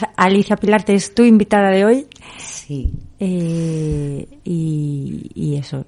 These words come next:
Speaker 1: ya sabéis, Charo Borreguero está en la, la mayoría de programas últimamente ahora con nosotros, eh, pues hoy, hoy aquí está también.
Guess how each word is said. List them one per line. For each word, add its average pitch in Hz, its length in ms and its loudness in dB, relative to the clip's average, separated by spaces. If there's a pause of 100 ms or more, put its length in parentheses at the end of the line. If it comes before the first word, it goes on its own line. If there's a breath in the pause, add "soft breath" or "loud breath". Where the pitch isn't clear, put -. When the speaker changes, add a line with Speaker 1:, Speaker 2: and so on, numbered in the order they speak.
Speaker 1:
ya - 100 -8
sabéis, 135 240 -6
Charo 151 200 -4
Borreguero 151 320 -2
está 156 240 -6
en 151 80 -4
la, 151 260 -2
la 160 180 -6
mayoría 151 340 -2
de 165 80 -2
programas 165 440 -2
últimamente 160 540 -2
ahora 160 220 -2
con 160 120 -2
nosotros, 226 460 -4 (420 loud breath)
eh, 151 500 -2
pues 143 220 -4
hoy, 139 260 -4
hoy 139 160 -4
aquí 135 180 -8
está 147 200 -10
también. 202 380 0